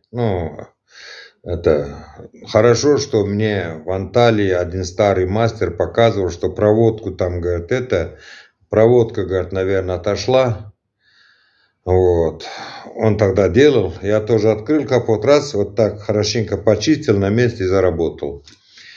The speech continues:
И ручник у меня надо было до конца вот так вот это, иначе не держало. А я люблю раз, один, два, три щелчка.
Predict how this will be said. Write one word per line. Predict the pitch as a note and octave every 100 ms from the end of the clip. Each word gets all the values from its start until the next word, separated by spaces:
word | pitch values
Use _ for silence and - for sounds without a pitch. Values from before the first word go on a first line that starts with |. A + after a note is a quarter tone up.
| - _
И | - D#3 D#3+
ручник | D3+ B2 A#2+ C3+ C#3 C#3
у | A2
меня | A2 A2+ B2+
надо | A2+ A2+ G#2
было | G2+ G#2+ G#2
до | B2+ D3+ E3
конца | D#3 B2+ A2 G2 - A#2+
вот | A#2 G#2 G#2
так | G#2 F#2+ G2+
вот | G2
это, | B2+ - G2+
иначе | G2 G#2 G2+
не | G2+ G2+
держало. | G2+ F#2 F#2+ F2+ F2
А |
я | F#2+ A#2+
люблю | A#2 A#2 B2+
раз, | C3 C#3+ C#3+
один, | G2 G#2 C3+
два, | A#2 A#2 B2+
три | B2+ B2
щелчка. | G2 A#2 - - F2+ D#2